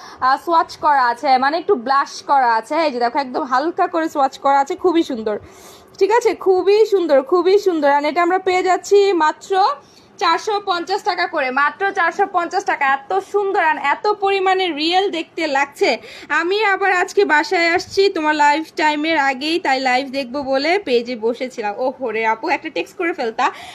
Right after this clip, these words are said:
আচ্ছা, একটু দেখাই, আমি একটা জিনিস দেখাই, দে-, দেখিয়ে দিতে চাই তোমাদেরকে, যেটা আমি প্রত্যেকটা স্টিকের মধ্যে দেখলাম। স্টিকের এই পার্টে কিন্তু কোনো ফুল বা, আহ, হচ্ছে পাতা নেই, ঠিক আছে?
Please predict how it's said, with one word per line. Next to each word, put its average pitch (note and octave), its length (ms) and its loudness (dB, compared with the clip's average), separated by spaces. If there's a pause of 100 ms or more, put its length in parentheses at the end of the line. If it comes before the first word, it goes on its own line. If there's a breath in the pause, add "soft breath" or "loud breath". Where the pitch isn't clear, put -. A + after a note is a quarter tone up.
আচ্ছা, E4 200 0
একটু A4+ 180 2
দেখাই, F#4+ 400 0
আমি G4 140 0
একটা F#4+ 160 -4
জিনিস F#4+ 160 -6
দেখাই, D4+ 300 -2
দে-, C#4 200 -4
দেখিয়ে D#4+ 260 -2
দিতে F4+ 200 -4
চাই F#4+ 140 0
তোমাদেরকে, D#4+ 420 -4
যেটা D#4+ 180 -6
আমি D#4+ 120 -4
প্রত্যেকটা F#4 760 -2
স্টিকের E4+ 400 -4
মধ্যে E4 220 -2
দেখলাম। C#4+ 380 0 (380 loud breath)
স্টিকের G4 340 0
এই F4+ 260 2
পার্টে G4 400 -2
কিন্তু F#4 260 0
কোনো F4 320 2
ফুল F#4 340 0
বা, D4+ 140 2
আহ, C4+ 400 2
হচ্ছে C#4 280 0
পাতা C4+ 300 0
নেই, A#3 200 -6
ঠিক F4+ 140 -4
আছে? A#4 320 0